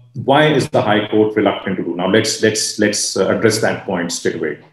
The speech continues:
For that, it's important to understand how writ jurisprudence developed in the last two hundred year, odd years. Well, if we go back, uh, to, to seventeen seventy-four, when, uh, India had become under British rule,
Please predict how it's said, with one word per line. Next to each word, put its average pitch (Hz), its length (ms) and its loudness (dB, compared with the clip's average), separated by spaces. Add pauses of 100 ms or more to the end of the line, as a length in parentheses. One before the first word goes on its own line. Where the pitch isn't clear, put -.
(800)
For 135 300 2
that, 160 260 2
it's 156 180 0
important 143 420 2
to 123 120 2
understand 110 380 2
how 113 480 2
writ 127 480 -2
jurisprudence 117 800 2
developed 110 640 2 (240)
in 95 80 -8
the 92 80 -4
last 92 240 0
two 104 80 -4
hundred 87 340 -2
year, 85 220 -8 (300)
odd 90 320 0
years. - 440 -6 (680)
Well, 147 140 6
if 160 100 4
we 180 140 2
go 254 180 6
back, 131 400 2
uh, 123 320 4
to, 123 200 2
to 127 60 4
seventeen 139 520 4
seventy-four, 113 1000 0 (240)
when, 104 400 0
uh, 101 120 -2
India 113 600 4
had 117 180 2
become 113 300 2
under 101 300 -2
British 107 320 -2
rule, 101 260 -2